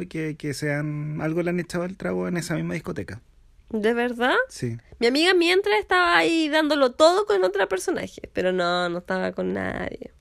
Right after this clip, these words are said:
Speaker 1: <laughs>
Speaker 2: Tranquilo.
Speaker 1: Tranquilo, chicos, tranquilo. Eh, weón, y salió de la disco vomitando. Me vomitó
Speaker 2: Ese
Speaker 1: las
Speaker 2: día también
Speaker 1: zapatillas
Speaker 2: fuimos con
Speaker 1: nuevas. Ese día fuimos con el chico que hicimos, oh, dije chico,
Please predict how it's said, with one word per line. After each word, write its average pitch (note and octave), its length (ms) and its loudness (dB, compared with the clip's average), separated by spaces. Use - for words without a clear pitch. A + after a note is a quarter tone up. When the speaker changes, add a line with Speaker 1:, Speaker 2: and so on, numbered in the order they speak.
Speaker 1:
<laughs> G#3 420 2
Speaker 2:
Tranquilo. F#3 560 -8
Speaker 1:
Tranquilo, C3 480 0
chicos, - 600 -8
tranquilo. C3 500 -2
Eh, D3 460 0
weón, D3 380 2
y C3+ 80 -2
salió C#3 380 0
de F3 100 2
la F3+ 120 2
disco G3 320 -4
vomitando. C3+ 800 -2
Me C#3 120 2
vomitó C#3+ 280 0
Speaker 2:
Ese D#3 80 2
Speaker 1:
las - 80 4
Speaker 2:
día G#3 120 4
también F3+ 260 6
Speaker 1:
zapatillas G3+ 160 8
Speaker 2:
fuimos F#3+ 100 6
con A3 80 6
Speaker 1:
nuevas. F#3 260 -4
Ese E3 200 2
día G3+ 140 4
fuimos G#3 240 -2
con F#3+ 160 0
el F3+ 100 -2
chico F#3+ 300 0
que F3+ 100 -4
hicimos, E3+ 440 -4
oh, G3 220 6
dije F3 300 2
chico, E3 460 0